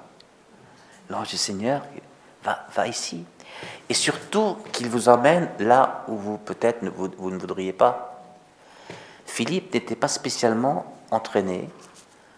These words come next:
pour aller rejoindre un, un inconnu,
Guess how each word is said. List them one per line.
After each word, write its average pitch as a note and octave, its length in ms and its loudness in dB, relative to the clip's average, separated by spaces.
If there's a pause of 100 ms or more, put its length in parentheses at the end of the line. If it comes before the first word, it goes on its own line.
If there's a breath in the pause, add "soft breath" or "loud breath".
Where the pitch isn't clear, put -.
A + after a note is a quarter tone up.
(220 loud breath)
pour A2 160 2
aller G#2+ 140 6
rejoindre B2 540 2 (220)
un, F#3+ 160 -4 (160)
un F#3 160 -2
inconnu, F#3 480 -2